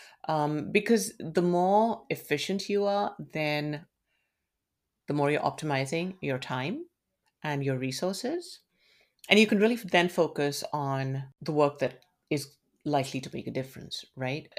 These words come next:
I can't think of a specific example, but maybe, you know, the, the example I gave you before, 'cause there was also a paid element to it. And so one of the,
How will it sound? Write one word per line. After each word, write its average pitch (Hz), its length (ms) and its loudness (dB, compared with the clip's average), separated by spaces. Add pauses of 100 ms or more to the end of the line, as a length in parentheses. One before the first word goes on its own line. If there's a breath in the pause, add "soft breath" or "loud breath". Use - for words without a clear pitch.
(140)
I 170 60 -4
can't 202 260 -2
think 190 260 0
of 165 160 0
a 160 80 2
specific 190 760 -2
example, 151 540 0
but 226 160 2
maybe, 247 260 6
you 208 240 6
know, 165 160 4
the, 160 160 2
the - 260 2
example 185 460 2
I 170 80 2
gave 156 180 0
you 151 80 -4
before, 156 380 2
'cause 143 160 -6
there 151 100 4
was 147 160 2
also 156 300 2
a 160 80 -4
paid 220 260 4
element - 360 -6
to - 180 -2
it. - 220 -10 (500 loud breath)
And 156 440 6
so 160 120 4
one 151 240 2
of 147 160 -2
the, 147 160 2